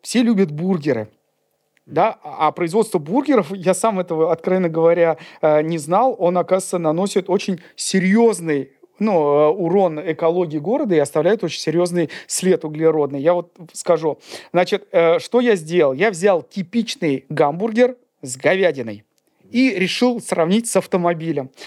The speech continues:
Значит, что вышло? А, согласно журнала Scientific Reports, э, выбросы углерода в атмосферу от говяжьего бургера составляют около шести запятая шестидесяти семи килограмм, э, С О два.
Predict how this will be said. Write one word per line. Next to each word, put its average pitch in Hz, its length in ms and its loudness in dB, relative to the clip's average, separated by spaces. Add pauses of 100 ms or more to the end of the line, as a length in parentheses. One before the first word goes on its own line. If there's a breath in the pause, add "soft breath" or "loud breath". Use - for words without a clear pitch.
(220 loud breath)
Значит, 190 320 0
что 254 240 2
вышло? 190 480 -4 (340 loud breath)
А, 151 300 2
согласно 160 1300 2
журнала 175 540 2
Scientific 175 640 -4
Reports, 196 580 0 (340 loud breath)
э, 160 100 4
выбросы 185 580 2
углерода 170 640 2
в - 40 2
атмосферу 175 440 0
от 160 100 0
говяжьего 175 440 2
бургера 160 400 0
составляют 196 640 0
около 196 520 2 (140 soft breath)
шести - 480 -4
запятая 185 460 0
шестидесяти 214 480 -6
семи 196 180 0
килограмм, 175 640 2
э, 147 420 2
С - 100 -2
О 165 160 4
два. 143 300 -2